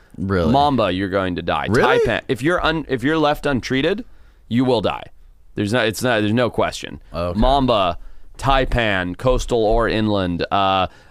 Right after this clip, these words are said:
Speaker 2: most of the sea snakes, um,
Speaker 1: Right.
Speaker 2: you know, like, there's just, there's a lot of species that if you're bitten by, uh, bi-, certain vipers,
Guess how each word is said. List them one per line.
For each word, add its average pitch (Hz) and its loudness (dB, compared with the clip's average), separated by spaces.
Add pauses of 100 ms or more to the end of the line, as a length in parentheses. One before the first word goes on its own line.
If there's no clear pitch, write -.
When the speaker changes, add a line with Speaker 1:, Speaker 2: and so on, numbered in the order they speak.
(140)
Speaker 2:
most 135 2
of 131 -2
the 123 2
sea 127 0
snakes, 87 -4 (100)
um, 92 0
Speaker 1:
Right. 80 -2
Speaker 2:
you 82 0
know, 101 2
like, 95 -2
there's 110 -4
just, 117 -2
there's 107 -4
a 127 2
lot 127 2
of 135 -2
species 110 -2
that 95 -2
if 92 -6
you're 123 0
bitten 135 -2
by, 143 0 (400)
uh, 95 2
bi-, 85 -4
certain 120 0
vipers, 131 -2